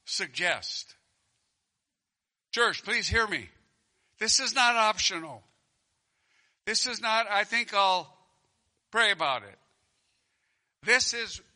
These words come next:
basic foundational ground rules for worship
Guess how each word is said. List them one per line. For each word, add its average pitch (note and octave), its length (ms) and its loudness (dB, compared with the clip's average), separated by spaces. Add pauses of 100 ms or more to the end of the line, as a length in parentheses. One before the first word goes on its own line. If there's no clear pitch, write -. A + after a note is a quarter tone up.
(120)
basic A3+ 560 -6 (280)
foundational G3+ 1000 -4 (360)
ground F#3+ 480 0
rules D3+ 420 -6 (220)
for D#3+ 260 -6
worship E3 500 0